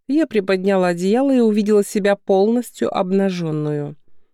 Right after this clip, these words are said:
Ни надежды на целомудренную ночь. «А!» закричала с визгом и сорвалась на ноги. Чуть было не расшиблась, запутавшись в копне покрывал, предназначенных для декора спальной зоны.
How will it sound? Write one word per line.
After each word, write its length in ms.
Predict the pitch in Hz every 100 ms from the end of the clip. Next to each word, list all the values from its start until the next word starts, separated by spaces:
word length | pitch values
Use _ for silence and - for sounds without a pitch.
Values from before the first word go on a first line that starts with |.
| _ _ -
Ни 120 | 302
надежды 520 | 294 202 175 185 175 185
на 160 | 185
целомудренную 840 | - 180 175 175 175 180 180 180 180
ночь. 420 | 156 135 - - - _ _ _ _ _ _
«А!» 560 | 294 311 262 220 175 - - - _ _ -
закричала 540 | 147 - 165 190 175
с 120 | -
визгом 420 | 208 285 254 269 254
и 100 | 233
сорвалась 560 | 247 220 214 220 -
на 180 | 202 160
ноги. 360 | 139 127 - - _ _ _ _
Чуть 260 | - 294 233
было 260 | 247 247
не 120 | 233 226
расшиблась, 680 | 220 - 262 202 160 -
запутавшись 840 | 170 160 185 - 196 170 - 185 -
в 40 |
копне 420 | 185 - 196 202
покрывал, 580 | 196 - 202 196 190 151
предназначенных 880 | - 160 170 175 175 170 - 160 156
для 140 | 160
декора 420 | 156 175 170 180
спальной 520 | 202 - 151 143 156 156
зоны. 500 | 156 143 135 131